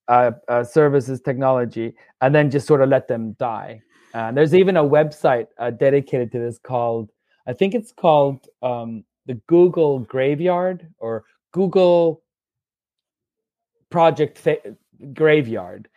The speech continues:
So it's a, it's a website with, I think they, they have over three hundred and fifty different projects, initiatives from Google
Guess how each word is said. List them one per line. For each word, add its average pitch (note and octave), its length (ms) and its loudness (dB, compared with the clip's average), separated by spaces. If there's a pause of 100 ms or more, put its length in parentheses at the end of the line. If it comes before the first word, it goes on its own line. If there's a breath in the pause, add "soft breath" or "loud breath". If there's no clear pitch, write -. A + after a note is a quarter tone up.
(120)
So D3 100 -2
it's D3+ 140 0
a, D3+ 140 0 (160)
it's C#3+ 140 -6
a E3 40 2
website F3 440 2
with, D#3 120 -2
I C#3+ 120 -2
think G3 160 2
they, F#3+ 240 2
they D#3+ 80 2
have D#3+ 120 2
over E3 280 0
three E3 460 -2
hundred E3+ 380 -2
and C3+ 160 -8
fifty D#3+ 480 -6
different C#3 680 -6
projects, C#3+ 720 0
initiatives C3+ 640 -6
from B2 220 -6
Google A#2+ 600 -2